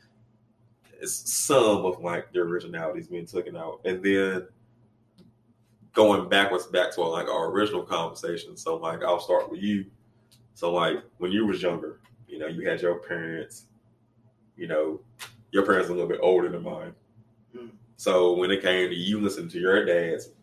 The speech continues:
Speaker 1: and your mom's music, <clears throat> so, like,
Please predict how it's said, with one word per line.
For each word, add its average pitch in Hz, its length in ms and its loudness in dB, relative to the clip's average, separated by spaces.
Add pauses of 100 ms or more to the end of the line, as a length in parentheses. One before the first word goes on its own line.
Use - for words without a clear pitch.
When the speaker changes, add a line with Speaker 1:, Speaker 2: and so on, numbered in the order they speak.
Speaker 1:
and 80 140 -4
your 180 180 0
mom's 165 400 -4
music, - 400 -8 (460)
<clears throat> - 640 -20
so, 160 200 -8
like, 165 320 0